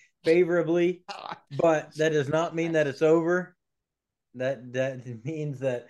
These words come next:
Speaker 1: we've got some work to do with, uh, with Eric, uh, Ca-, Augusta and, uh, and Lamar.
Speaker 2: He requested
Speaker 1: Um,
Speaker 2: twenty-five days ago. <laughs>
Speaker 1: And that shows how good of an organization this is for it not to leak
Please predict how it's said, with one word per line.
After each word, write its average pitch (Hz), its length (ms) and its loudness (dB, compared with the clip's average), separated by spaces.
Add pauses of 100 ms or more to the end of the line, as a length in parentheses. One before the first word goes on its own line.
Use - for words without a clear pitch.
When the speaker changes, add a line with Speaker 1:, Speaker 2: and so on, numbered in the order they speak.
(260)
Speaker 1:
we've 143 320 0
got 147 160 2
some 131 180 -6
work 151 280 2
to 139 80 -10
do 151 340 2
with, 131 340 -2
uh, 127 300 -2
with 127 160 -8
Eric, 135 280 -4 (380)
uh, 120 220 -4
Ca-, - 140 -8 (280)
Augusta 135 760 -6 (580)
and, 123 260 -4
uh, 120 40 0
and 123 280 -2
Lamar. 147 680 0 (640)
Speaker 2:
He 190 100 -8
requested 190 500 -2
Speaker 1:
Um, 160 60 -14
Speaker 2:
twenty-five 165 720 -4
days 139 300 -6
ago. 127 340 -8 (440)
<laughs> 190 220 -2 (520)
Speaker 1:
And 170 420 -2
that 170 220 2
shows 185 300 0
how 156 140 0
good 151 200 2
of 151 120 -2
an 147 80 -4
organization 143 840 -4
this 123 220 -8
is 127 180 -4
for 135 220 -8
it 123 80 -12
not 131 300 -8
to 123 60 -8
leak 127 320 -6